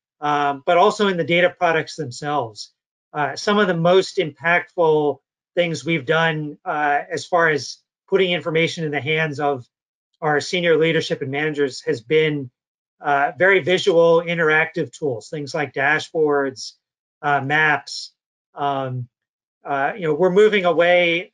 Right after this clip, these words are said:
I think, generally from table, tabular reports. Uh, you know, it's one thing to be able to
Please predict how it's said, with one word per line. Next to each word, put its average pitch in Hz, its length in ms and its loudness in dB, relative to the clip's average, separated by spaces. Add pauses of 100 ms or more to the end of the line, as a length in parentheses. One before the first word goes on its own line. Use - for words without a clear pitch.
(100)
I 151 120 -6
think, 147 240 -4
generally 170 340 0
from 156 580 -2 (760)
table, 175 580 4
tabular 165 420 0
reports. 151 800 -2
Uh, 151 120 -6
you 143 160 -4
know, 151 40 -6
it's 143 120 -12
one 180 180 -2
thing 180 180 -6
to 160 60 -2
be 165 220 0
able 165 180 2
to 156 360 0